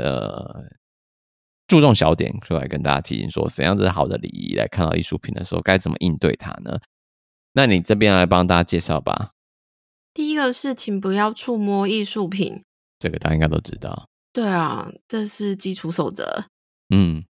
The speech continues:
Speaker 2: 第二个我就有点不太能够理解，自拍很棒。
Speaker 1: 应该是想要多一点那个社交软体的触及吧，我在想，一个行销的角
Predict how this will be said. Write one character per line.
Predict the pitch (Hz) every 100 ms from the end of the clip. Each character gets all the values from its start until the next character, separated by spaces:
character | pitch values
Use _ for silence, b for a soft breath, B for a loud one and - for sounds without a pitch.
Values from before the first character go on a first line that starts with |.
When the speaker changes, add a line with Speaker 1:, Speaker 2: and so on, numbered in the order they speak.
| _
Speaker 2:
第 | 381 359
二 |
个 | 269 220
我 |
就 | 240 269
有 | 214
点 | 220 254 214 208 196
不 | 220
太 | 254 294
能 | 254 202
够 | 233
理 | 185 170
解， | 180 110 104
自 | - 254 196
拍 | 208 190
很 | 208 185
棒。 | 175 190 170 196 _ _ _ - B _
Speaker 1:
应 | 202
该 | 277
是 | 311
想 | - 98
要 | 131
多 | 147 151
一 |
点 | 131 85 -
那 | 104
个 | 110
社 | - 120 98 87
交 | 95 92 95 95
软 | 85 82
体 | -
的 | 82 82
触 | - - 107 82 87
及 | - - -
吧， | - -
我 | -
在 | -
想， | - - -
一 | 95
个 | 98
行 | 82 - 80
销 | - 85
的 | 80
角 | -